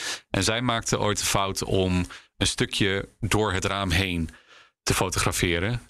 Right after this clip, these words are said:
eh, op haar social media. En toen zag ik een groot blauw bord. Dat blauwe bord kon ik traceren naar een appartement, eh, complex in, in Dubai.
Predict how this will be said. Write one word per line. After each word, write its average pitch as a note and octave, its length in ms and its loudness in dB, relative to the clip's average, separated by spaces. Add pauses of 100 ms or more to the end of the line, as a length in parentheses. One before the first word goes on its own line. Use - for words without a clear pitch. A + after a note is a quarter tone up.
eh, F2 600 -2 (120)
op G2+ 260 -2
haar F2+ 100 0
social F#2+ 360 0
media. B2+ 280 0
En - 840 -8
toen - 20 4
zag F2+ 160 0
ik - 60 -4
een E2+ 80 0
groot F#2+ 400 0
blauw F2+ 240 2
bord. G2+ 420 -2 (360)
Dat F#2+ 140 0
blauwe F#2+ 240 0
bord F#2 220 0
kon F#2 160 0
ik F2+ 120 -2
traceren F2+ 720 0
naar F2 500 -2
een F2 200 0
appartement, E2+ 760 -2 (100)
eh, F#2 260 0 (100)
complex - 480 0
in, E2+ 600 0
in F#2 260 0
Dubai. F2+ 360 0